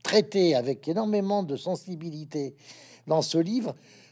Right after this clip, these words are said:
euh, dans ces jeux de pouvoir, la variable partisane ou politique n'est qu'un élément,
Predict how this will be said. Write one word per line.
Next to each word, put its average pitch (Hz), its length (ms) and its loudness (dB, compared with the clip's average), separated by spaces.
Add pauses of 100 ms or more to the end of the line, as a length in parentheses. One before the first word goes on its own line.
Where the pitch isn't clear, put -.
(100)
euh, 147 440 6
dans 196 200 4
ces 196 160 2
jeux 165 160 4
de 151 60 -8
pouvoir, 190 400 4
la 160 100 8
variable 165 520 6
partisane 202 760 0
ou 175 60 -2
politique 175 580 -2
n'est 190 220 -2 (260)
qu'un 320 240 4
élément, 214 540 2